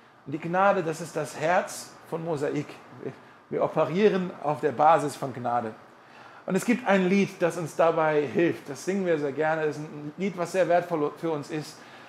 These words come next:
zu verstehen, was die Gnade für uns bedeutet. Und ich glaube, es ist wichtig, dass wir hier bewusst Pause machen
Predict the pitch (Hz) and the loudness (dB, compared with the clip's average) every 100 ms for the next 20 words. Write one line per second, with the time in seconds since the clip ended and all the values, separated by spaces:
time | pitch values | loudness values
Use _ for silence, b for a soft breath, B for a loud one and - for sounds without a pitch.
0 | B - 156 165 151 - 185 175 160 156 | B -12 -8 -4 -4 2 2 2 -2 -2
1 | 165 147 156 156 139 147 127 135 127 131 | -4 0 2 2 0 -6 -6 -8 -2 0
2 | 127 127 131 147 170 170 135 160 185 160 | -2 -6 -8 2 2 2 -2 -4 -4 -6
3 | 160 151 156 139 190 190 165 160 214 - | -8 -6 -8 -2 -2 -2 -6 -2 -2 -2
4 | - 190 208 190 175 196 | -2 0 2 0 -2 -4